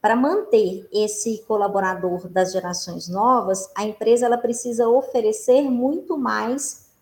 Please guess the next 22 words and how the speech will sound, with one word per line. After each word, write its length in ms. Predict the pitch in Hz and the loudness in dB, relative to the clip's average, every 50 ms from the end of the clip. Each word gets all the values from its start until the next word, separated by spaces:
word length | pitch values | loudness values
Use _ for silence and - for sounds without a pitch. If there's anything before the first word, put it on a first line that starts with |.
| _ | _
do 140 | - 202 240 | -6 -6 -4
que 160 | 233 - 240 | -2 0 0
o 100 | 220 226 | 0 0
salário, 840 | 226 - - 254 247 247 233 208 190 185 185 190 190 185 196 190 190 | -2 -4 -2 0 0 0 0 0 0 0 0 0 0 -2 -2 -4 -6
do 120 | 190 196 196 | -6 -8 -6
que 140 | - 202 | -4 -2
os 120 | 196 190 180 | -2 -2 -2
benefícios 800 | 180 208 202 208 214 226 220 - - 233 247 247 - 220 196 | -4 -4 -2 -2 -4 -6 -6 -6 -4 -4 -4 -4 -6 -10 -10
de 120 | 175 190 196 | -10 -10 -4
praxe. 680 | - - 202 175 165 156 - - - - - - - _ _ _ _ _ _ _ _ _ - | 2 4 4 4 4 0 -4 -8 -12 -14 -14 -16 -16 _ _ _ _ _ _ _ _ _ 2
Ela 180 | - 208 220 240 | 4 6 6 6
precisa, 520 | 233 277 262 254 - - 277 277 294 262 | 6 4 2 2 0 -2 -4 -4 -4 -4
de 140 | 233 233 233 | -4 -4 -4
fato, 400 | - - 247 240 269 269 262 247 | -2 0 0 0 0 0 -2 -4
ser 160 | - - 240 | -4 -4 -2
uma 100 | 233 233 | 0 0
empresa 440 | 233 233 233 240 214 214 214 208 214 | -2 0 0 2 2 2 2 2 0
inclusiva, 880 | 214 214 214 - 214 202 185 175 185 214 214 214 220 208 - 208 208 208 - - - _ | -2 -4 -6 -8 -8 -8 -6 -6 -6 -6 -6 -6 -6 -4 -2 -2 -2 -2 -6 -16 -20 _
ser 200 | - - - 214 | -8 -4 -2 -2
uma 120 | 208 214 214 | -2 -2 -4
empresa 480 | 208 208 - - 208 214 196 202 196 | -6 -4 -2 0 0 0 0 -2 -4
diversa, 880 | 190 - 214 214 196 190 196 190 196 202 208 - - - 208 202 208 | -8 -6 -8 -6 -2 -2 0 0 0 -2 -2 -4 -6 -6 -6 -6 -6